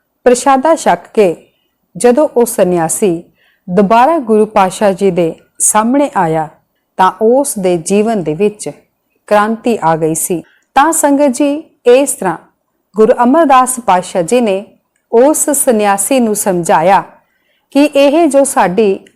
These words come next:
ਮਲ ਮੂਤਰ ਦੀ ਦੇਹੀ ਹੈ, ਇਹ ਹਰ ਸਮੇਂ ਅਪਵਿੱਤਰ ਹੀ ਰਹਿੰਦੀ ਹੈ। ਅਸੀਂ ਇਸ ਨੂੰ ਬਾਹਰੀ ਕੀਟਾਣੂਆਂ ਤੋਂ ਬਚਾ ਸਕਦੇ ਹਾਂ, ਪਰ ਇਸ ਦੇ ਅੰਦਰ ਪਵਿੱਤਰ ਪ੍ਰਸ਼ਾਦਾ ਪਾਣ ਤੇ,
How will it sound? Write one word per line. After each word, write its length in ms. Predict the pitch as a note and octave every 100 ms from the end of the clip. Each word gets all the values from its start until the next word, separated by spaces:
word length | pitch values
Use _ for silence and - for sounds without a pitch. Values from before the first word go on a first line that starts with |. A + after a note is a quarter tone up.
| F#3+
ਮਲ 300 | F#3 G#3+ C4+
ਮੂਤਰ 320 | D4 D4+ A#3+
ਦੀ 160 | F#3 F#3+
ਦੇਹੀ 480 | E3+ E3+ A#3+ A3
ਹੈ, 140 | F3 E3 _ _ _ _ _ _ _ _ B3+
ਇਹ 180 | C#4+
ਹਰ 240 | D#4 G#3+ A3+
ਸਮੇਂ 520 | A#3 D#4 C#4 A3 A#3 _ - C4
ਅਪਵਿੱਤਰ 500 | E4 F4+ D#4 - G#3
ਹੀ 180 | F#3+ F#3
ਰਹਿੰਦੀ 360 | D#3+ F3 G#3 F#3
ਹੈ। 140 | E3+ - _ _ _ _ -
ਅਸੀਂ 280 | A3 D4 C#4+
ਇਸ 300 | G#3+ G3+ -
ਨੂੰ 260 | B3 G#3 - _ _ _ _
ਬਾਹਰੀ 460 | G3 F3 G#3 B3 E4
ਕੀਟਾਣੂਆਂ 560 | E4 B3 G#3 F#3+ F#3+ F#3+
ਤੋਂ 160 | G3+
ਬਚਾ 300 | F3 F3 E3+
ਸਕਦੇ 480 | F3 F#3 - A3 C#4
ਹਾਂ, 200 | F3 D3+ _ _ _ _ _ _ _
ਪਰ 120 | F3
ਇਸ 400 | E3+ A3 B3+ C#4
ਦੇ 260 | - F#3 -
ਅੰਦਰ 360 | A#3 G3 F3+ G3+ _ _ _ _
ਪਵਿੱਤਰ 460 | A3+ A#3 C4 E4 D#4
ਪ੍ਰਸ਼ਾਦਾ 640 | - G3+ G3+ F3+ F3 F3
ਪਾਣ 360 | - F3 E3+ E3+
ਤੇ, 280 | - F#3+